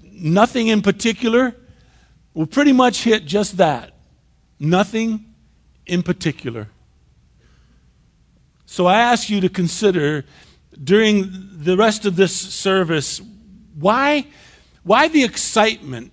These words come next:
in some of us about this time of the year? Or on the other hand, why is there a lack of excitement within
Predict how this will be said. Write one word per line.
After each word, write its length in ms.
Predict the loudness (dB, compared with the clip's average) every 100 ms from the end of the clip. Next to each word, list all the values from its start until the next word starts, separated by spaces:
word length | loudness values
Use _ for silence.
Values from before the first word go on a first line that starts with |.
| _
in 120 | -14
some 320 | -8 -4 0
of 140 | 0 2
us 340 | 0 -2 -10 -14 _ _
about 400 | -8 -4 -4 -4
this 200 | -6 -4
time 320 | -4 -2 -2
of 60 | -4
the 80 |
year? 560 | -6 -2 0 0 -2 -8 _ _ _ _ _ _ _ _ _ _ _ _ _ _ _ _
Or 100 | -4
on 100 | 0
the 80 | 2
other 200 | 2 2
hand, 480 | 0 0 -2 -2 -6 -14 _ _ _ _ _ _
why 360 | -10 -4 -2
is 280 | 0 -2 0
there 180 | 0 2
a 220 | 2 2 -4 -4
lack 440 | -2 0 -2 -4
of 100 | -6
excitement 640 | -8 -8 -4 -2 -2 -8 -10
within 640 | -6 -4 -4 -4 -8